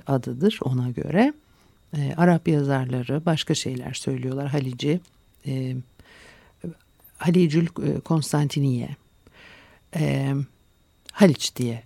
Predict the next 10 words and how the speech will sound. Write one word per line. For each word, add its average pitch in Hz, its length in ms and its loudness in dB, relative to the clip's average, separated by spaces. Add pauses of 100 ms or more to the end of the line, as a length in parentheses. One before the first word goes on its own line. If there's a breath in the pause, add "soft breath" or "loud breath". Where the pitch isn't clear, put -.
e, 143 100 -4
isimlendiriyorlar. 139 1000 -2
Kısaca 160 720 0
b-, 143 200 -6
bazen 147 480 0
bununla 143 460 0
Boğaziçi, 147 560 0
Marmara 135 580 0
Denizi'ni 143 440 2
de, 127 240 -4